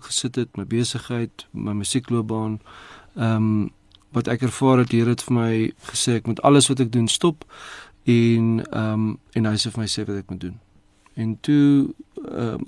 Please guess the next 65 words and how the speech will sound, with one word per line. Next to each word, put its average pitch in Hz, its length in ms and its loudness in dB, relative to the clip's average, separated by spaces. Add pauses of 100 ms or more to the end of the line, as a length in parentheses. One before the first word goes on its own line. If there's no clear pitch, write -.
(680)
en 120 120 0
dan 117 100 2
sal 127 140 -2
ek 104 80 -6
later 117 300 -2
terugkom 127 360 0
na 120 80 2
die 107 140 -4
twee 123 200 4
goed 117 220 -2
wat 113 100 -4
hy 110 100 -4
vir 110 120 -10
my 104 80 -6
toe 101 140 -10
gesê - 280 -6
het, 104 180 -10 (540)
eh, 117 220 -2
deel 113 240 2
van 107 180 -2
dit 104 140 -2
sal 104 180 -4
wees. - 360 -4 (1120)
Toe 160 120 6
vir 156 140 2
'n 143 40 0
paar 147 220 6
maande 123 320 6
hoor 117 180 2
ek 113 100 -2
niks 120 240 -2
van 117 100 -2
die 107 80 -2
Here 104 160 -4
oor 104 300 -8 (240)
wat 113 200 -2
dit 117 160 0
is - 100 -4
wat 113 120 -12
hy 107 80 -4
wil 104 120 -4
hê 104 100 -4
ek 104 80 -8
moet 101 140 -6
doen 101 120 -6
nie. 101 140 -6
So - 200 -4
ek 110 200 -4
het, 117 100 -4 (240)
ek 120 120 -2
het, - 180 -6 (240)
ek 113 120 -4
het 113 100 -2
weggeloop 117 400 2
van - 140 -4
al 120 60 -2
my 117 160 -2
inkomste 143 440 -2
af 131 360 -4
en 107 140 -4
ek 104 80 -6
het 107 120 -10
'n 113 60 -2
jong 113 200 -4
gesin. 151 460 -2